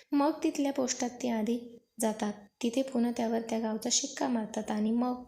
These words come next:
आजोबांचे वाक्य मध्येच तोडून मधू म्हणाला, "पोस्टमन काका पत्ता बघून पत्र घरी पोहोचवतात." बोलत बोलत ते घरापाशी पोहोचले सुद्धा. घरात गेल्यावर मधू आईबाबांना म्हणाला, "आई बाबा,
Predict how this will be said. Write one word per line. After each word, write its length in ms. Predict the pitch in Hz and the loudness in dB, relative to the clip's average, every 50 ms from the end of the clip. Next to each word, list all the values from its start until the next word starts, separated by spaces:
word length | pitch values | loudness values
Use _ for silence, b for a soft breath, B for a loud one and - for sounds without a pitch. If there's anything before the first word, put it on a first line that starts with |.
| - - | -10 -4
आजोबांचे 520 | - 220 208 233 226 220 214 214 214 - | -4 -2 0 0 0 2 0 0 0 0
वाक्य 360 | 233 226 220 214 220 - - 226 | -2 -2 -2 -4 -6 -4 -2 0
मध्येच 360 | 220 214 214 220 226 226 - | 0 2 2 0 0 -2 0
तोडून 260 | 233 220 214 214 220 | 0 0 2 2 2
मधू 240 | 214 214 208 220 226 | 2 2 0 0 0
म्हणाला, 360 | 247 254 240 226 202 202 214 208 B B B B B B B B B | 0 0 0 0 0 -2 -4 -4 B B B B B B B B B
"पोस्टमन 380 | - 285 277 - - 320 311 311 | 2 2 2 2 0 -2 -2 -2
काका 280 | - 269 247 254 277 | 0 -2 -2 0 -2
पत्ता 340 | 247 - 240 - - - 247 | -2 -2 -2 -4 -4 -4 -2
बघून 280 | 233 240 226 226 226 233 | 0 2 2 2 2 0
पत्र 380 | 226 - 233 233 - 233 240 | 0 0 -2 -2 0 0 0
घरी 260 | 233 233 226 233 233 | 0 0 0 0 0
पोहोचवतात." 600 | 226 226 269 233 214 - 208 202 196 - - 196 190 - - - - | 0 0 0 -2 -2 -2 -4 -6 -6 -6 -8 -8 -8 -10 -12 -6 -2
बोलत 320 | 226 226 214 208 214 214 220 | 0 0 2 2 2 2 2
बोलत 280 | 240 233 220 214 220 | 2 2 2 0 0
ते 200 | 220 226 233 226 | -2 -2 -2 0
घरापाशी 480 | 226 220 220 220 214 - 214 - - - - | 0 -2 -2 -4 -4 -2 -2 -2 -4 -4 -4
पोहोचले 360 | - 226 208 202 - 220 226 | -2 -2 -2 -2 -2 -2 -2
सुद्धा. 360 | 226 - 262 240 233 226 247 208 _ _ - - - - - - _ _ _ _ _ _ _ _ _ _ _ _ B B B B B B B B B - | -2 -2 -2 -2 -2 -2 -2 -4 _ _ -2 -2 -2 -2 -4 -20 _ _ _ _ _ _ _ _ _ _ _ _ B B B B B B B B B 0
घरात 260 | 262 254 254 262 269 262 - | 2 4 4 4 2 0 0
गेल्यावर 500 | - 302 294 262 233 233 233 220 214 214 | 0 2 2 4 4 2 2 2 2 2
मधू 420 | 233 220 208 214 208 208 240 240 - - | 2 2 2 0 0 -2 -2 -2 -2 0
आईबाबांना 500 | 202 202 196 208 190 - 190 190 202 214 | -2 0 0 -2 -2 0 0 0 2 2
म्हणाला, 400 | 214 214 208 202 180 175 185 - - - - - | 0 0 0 -2 -2 -4 -6 -8 -10 -14 -12 -6
"आई 180 | - 208 196 196 | -4 -2 0 0
बाबा, 320 | 196 202 196 196 247 262 | 0 0 0 2 0 0